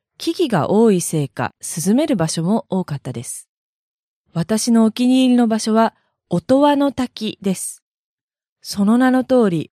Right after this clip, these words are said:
湧き水の流れ出す滝があり、そこに杓子を当てて水を汲むことができるのです。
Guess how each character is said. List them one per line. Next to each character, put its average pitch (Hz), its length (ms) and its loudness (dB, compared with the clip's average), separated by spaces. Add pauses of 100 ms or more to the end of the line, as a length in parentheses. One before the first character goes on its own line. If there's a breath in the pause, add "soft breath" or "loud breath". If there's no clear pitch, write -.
湧 180 180 -4
き 269 180 -8
水 277 280 -2
の 277 160 2
流 247 300 0
れ 269 100 0
出 262 140 -2
す 170 200 -8
滝 208 360 -6
が 226 120 2
あ 220 80 2
り、 156 220 -4 (420)
そ - 220 -8
こ 233 120 0
に 233 220 2
杓 - 300 -10
子 285 220 -2
を 294 100 4
当 285 80 0
て 277 100 -6
て 254 380 0
水 190 320 0
を 285 100 2
汲 - 120 -4
む 262 120 2
こ 294 100 -4
と 269 120 -2
が 180 100 0
で 151 80 -2
き 190 140 -4
る 170 80 -2
の 143 100 -2
で 117 120 -6
す。 - 220 -18